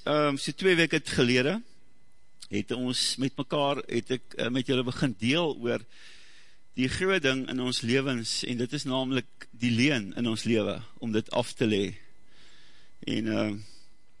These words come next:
jy weet, ek besef net dat die leuen, die aflegging van leuen, ons kan nie die leuen af lê nie. Dis nie in ons mag om 'n leuen af te lê nie.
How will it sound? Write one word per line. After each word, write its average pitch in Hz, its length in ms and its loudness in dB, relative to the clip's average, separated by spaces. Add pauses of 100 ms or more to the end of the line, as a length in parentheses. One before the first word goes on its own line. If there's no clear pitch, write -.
(880)
jy - 100 -2
weet, - 60 0
ek 147 100 -2
besef 165 380 0
net 151 220 4
dat 117 220 0 (500)
die 131 100 2
leuen, 147 420 4
die 143 140 -2
aflegging 165 520 0
van 151 180 0
leuen, 113 500 0 (640)
ons 180 220 0
kan 175 160 2
nie 175 120 4
die 151 100 6
leuen 120 260 4
af - 260 -2
lê 90 220 -2
nie. - 200 -14 (260)
Dis 131 180 -2
nie 190 80 4
in 165 120 2
ons 156 200 -2
mag 113 300 0 (100)
om 123 120 0
'n 107 100 4
leuen 117 220 4
af - 240 -4
te 120 120 0
lê 101 180 2
nie. 95 180 -8